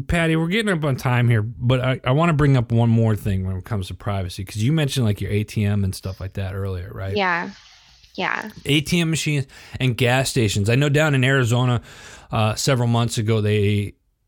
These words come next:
Speaker 1: um, they had found that people were, were going and were stealing your credit card number or your debit card number at the gas stations. There was a device,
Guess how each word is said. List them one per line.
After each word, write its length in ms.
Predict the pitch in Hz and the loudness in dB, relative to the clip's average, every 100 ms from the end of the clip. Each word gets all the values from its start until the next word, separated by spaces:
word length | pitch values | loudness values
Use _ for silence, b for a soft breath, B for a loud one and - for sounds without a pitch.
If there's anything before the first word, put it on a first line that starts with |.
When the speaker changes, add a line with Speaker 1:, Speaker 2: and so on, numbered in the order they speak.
| _ _ _ | _ _ _
Speaker 1:
um, 420 | 113 104 104 104 110 | -4 -2 -4 -6 0
they 120 | 110 | 0
had 140 | 104 | 0
found 460 | - 120 113 113 107 | 0 2 4 4 2
that 180 | 101 - | 0 -2
people 320 | 127 123 120 | -2 0 -2
were, 240 | 110 104 | 0 -2
were 220 | 104 104 110 | -2 -2 0
going 440 | 107 117 117 113 | 2 2 2 0
and 160 | 110 104 | 0 0
were 100 | 101 | -2
stealing 460 | - - 135 123 | -4 0 2 2
your 100 | 104 | 0
credit 320 | - 156 156 | 0 -2 -4
card 300 | - 113 101 | -4 -2 0
number 500 | 98 101 95 95 98 - | 0 2 2 0 -2 -4
or 80 | 110 | -2
your 140 | 104 | 0
debit 320 | 95 127 170 - | 0 0 -2 -4
card 260 | 110 98 | -4 -2
number 400 | 95 95 92 95 B B B B B - | -2 -2 -2 -6 B B B B B -4
at 260 | 120 117 | -4 -2
the 460 | - 113 107 104 98 113 | 0 2 2 0 -2 -4
gas 320 | 104 123 139 | 0 0 0
stations. 420 | 135 113 92 101 101 | -2 -2 -2 -4 -2
There 120 | 107 | -2
was 140 | 107 | 0
a 60 | 101 | 0
device, 880 | 95 95 101 123 127 101 - - | -2 -2 0 0 2 0 -2 -8